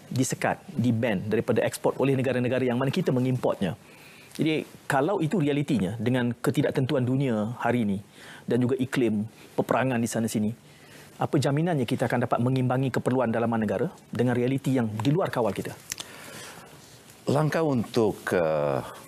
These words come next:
Speaker 2: uh, mengharamkan ekspor diambil oleh kerajaan secara teliti, uh, ayam. Uh, kerana,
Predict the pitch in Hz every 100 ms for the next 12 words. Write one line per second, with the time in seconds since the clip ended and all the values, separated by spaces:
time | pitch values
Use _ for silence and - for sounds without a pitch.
0 | - - - - - - - - - 82
1 | 80 80 87 82 78 76 - - - -
2 | - - - - - - - - - -
3 | - - 82 87 92 90 78 78 - 82
4 | 73 64 73 - 78 73 - 67 - -
5 | 65 - - - - - - - - -
6 | - - - - - - 69 71 71 69
7 | 67 - 78 67 - - - - - -
8 | - - - - - - - 76 71 -
9 | 92 117